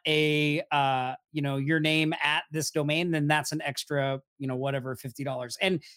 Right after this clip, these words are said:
he'll also add in, like, website maintenance, and then he talks to them about S E O and things like that. So, you know, again, there's, and this kind of goes back to what we talked about in the beginning about just doing.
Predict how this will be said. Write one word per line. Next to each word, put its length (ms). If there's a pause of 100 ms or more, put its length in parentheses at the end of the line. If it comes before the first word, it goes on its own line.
(160)
he'll 180
also 300
add 220
in, 140
like, 240
website 460
maintenance, 480
and 100
then 100
he 80
talks 280
to 80
them 100
about 260
S 220
E 140
O 320 (300)
and 100
things 160
like 160
that. 260
So, 420 (540)
you 100
know, 320 (680)
again, 280
there's, 400 (800)
and 260 (300)
this 240
kind 200
of 120
goes 240
back 420
to 80
what 160
we 100
talked 280
about 220
in 40
the 80
beginning 560
about 320
just 340
doing. 420